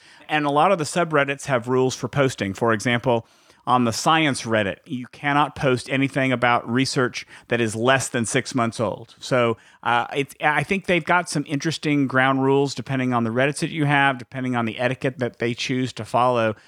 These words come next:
Um, so it's not just a Wild West out there. It actually has some order. It is self-policed. Each one of the subreddits has a moderator. And, um, I,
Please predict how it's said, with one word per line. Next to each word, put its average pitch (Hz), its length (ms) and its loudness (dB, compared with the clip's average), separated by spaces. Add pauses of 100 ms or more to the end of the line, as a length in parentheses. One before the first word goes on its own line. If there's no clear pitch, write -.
(180)
Um, 139 160 0
so 160 300 2
it's 147 200 -8
not 190 240 -2
just 180 260 -4
a 127 80 0
Wild 127 360 4
West 127 280 0
out 110 220 0
there. 117 220 -2
It 117 80 0
actually 120 460 -4 (200)
has 147 240 0
some 139 180 -2
order. 123 460 0 (160)
It 113 140 -4
is 135 120 0
self-policed. 120 880 0
Each 151 280 0
one 139 160 2
of 123 60 -2
the 123 60 -2
subreddits 117 600 -2
has 113 220 -6
a 113 60 -2
moderator. 113 640 0 (240)
And, 113 360 -2
um, 110 300 0
I, 135 140 0